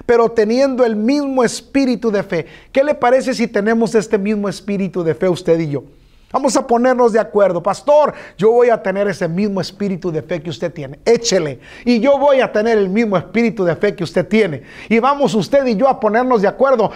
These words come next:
con el mismo espíritu de fe que tenía el salmista en el Salmo ciento dieciséis diez". Vamos a ponernos de acuerdo. Vamos a hablar. Vamos a creer y vamos a hablar.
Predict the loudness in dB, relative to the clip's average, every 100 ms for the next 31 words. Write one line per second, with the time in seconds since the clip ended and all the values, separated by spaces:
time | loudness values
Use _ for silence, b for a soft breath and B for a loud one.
0 | B -4 0 0 0 0 0 0 -2 0
1 | 0 0 -2 -2 0 0 0 -4 -2 -2
2 | -2 -2 -2 0 0 0 -4 -4 B -4
3 | 0 0 0 -4 -2 -4 -2 -2 0 0
4 | 0 -2 -2 0 0 0 0 0 0 -8
5 | B B -2 0 -2 -2 -2 2 2 2
6 | 2 2 0 2 2 2 0 B -2 0
7 | 0 0 -2 0 0 2 2 0 -8 B
8 | -2 -2 -2 -2 -4 -2 2 6 6 4
9 | 0 -4 0 0 -2 -2 -2 0 0 -2